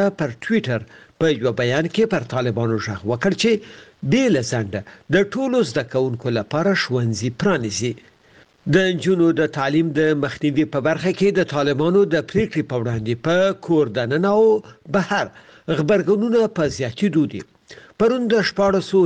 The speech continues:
هیوادونو د بهرنیو چارو ښځینه وزیرانو د دې اقدام په اړه ژور خفګان څرګند کړ او پر طالبانو یې غږ وکړ چې خپله پریکړه بیرته واخلي.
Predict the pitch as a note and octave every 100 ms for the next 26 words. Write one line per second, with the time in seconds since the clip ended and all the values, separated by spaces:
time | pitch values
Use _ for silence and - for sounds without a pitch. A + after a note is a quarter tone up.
0 | B2 C3+ A#2+ A2+ D3 F3 F3+ B2+ G2+ -
1 | B2 B2 A2 - A#2+ A#2+ A#2+ - B2 A2+
2 | A#2 G#2+ G#2 G2+ B2 A#2+ F3+ A3+ - -
3 | - - F#3+ A#3+ A#3 - A#2 A#2 G#2+ A2
4 | - G#2+ G#2 B2 F3 G#3+ A#3+ - A#2+ A#2
5 | B2+ A2 - A2 G#2+ G2+ G2 G#2+ G2+ -
6 | - - D3 B2+ G#2+ C3 A2+ A2+ A#2+ A#2+
7 | A2+ A2+ A2+ G2+ A#2+ G#2 A#2 C3 G#3 F#3+
8 | A3+ A3 - - - - C3 G#2+ - D3+
9 | D3+ - F3 - D#3 G3+ A2+ A2+ G2+ F#2+
10 | - A#2+